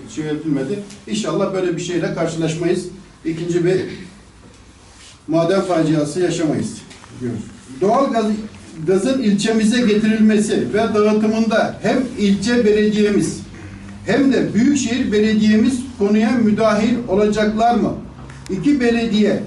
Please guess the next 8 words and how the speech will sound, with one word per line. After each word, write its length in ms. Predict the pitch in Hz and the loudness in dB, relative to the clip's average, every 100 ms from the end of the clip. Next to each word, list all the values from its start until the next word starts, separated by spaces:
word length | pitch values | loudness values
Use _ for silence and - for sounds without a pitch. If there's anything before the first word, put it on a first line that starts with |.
| - - - - - - | -10 -18 -20 -20 -20 -4
kendi 360 | 190 214 233 277 | 0 2 4 2
aralarında 680 | 214 214 214 220 202 185 160 | 2 0 2 2 2 2 0
şimdiye 560 | - 220 226 247 254 | 0 0 2 2 2
kadar 320 | 214 214 160 - | 2 2 0 0
göremediğimiz 960 | 180 233 247 226 208 202 190 247 - - | 0 2 2 2 2 2 2 2 0 -2
koordinasyonu 920 | 202 208 220 214 208 - 208 220 165 | 0 2 2 2 0 0 0 2 0
sağlayacaklar 880 | - 190 196 208 208 208 214 220 240 | 0 0 2 2 2 0 -2 0 0
mı? 200 | 254 | 0